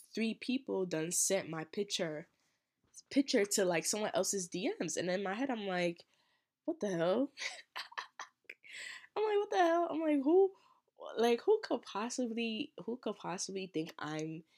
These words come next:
important for them to be sending my picture, um, to someone else?" But to me, I just find that so funny. But I'm just like, "You know what? It is what it is." Like, I'm, I'm,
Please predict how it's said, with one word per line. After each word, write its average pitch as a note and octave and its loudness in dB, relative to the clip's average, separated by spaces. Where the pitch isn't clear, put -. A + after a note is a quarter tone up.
important D3 -6
for D#3+ -2
them D#3+ -2
to E3+ -12
be C#3+ -10
sending D#3 -2
my A#2+ -6
picture, C#3+ -6
um, D3 -4
to D#3 -4
someone D#3+ -2
else?" D3+ -2
But D3+ -2
to F#3+ -2
me, G#3 -2
I F#3+ 2
just B3 -2
find F#3+ -4
that D3+ -4
so D#3 -2
funny. E3 -6
But D#3 -2
I'm E3+ -2
just E3+ -4
like, C#3+ -6
"You E3 -4
know D3 -4
what? C3+ -2
It F#3+ 0
is G#3+ 0
what A3+ 2
it B3 2
is." C#4+ 0
Like, C#3+ -6
I'm, F3 -6
I'm, F3 -8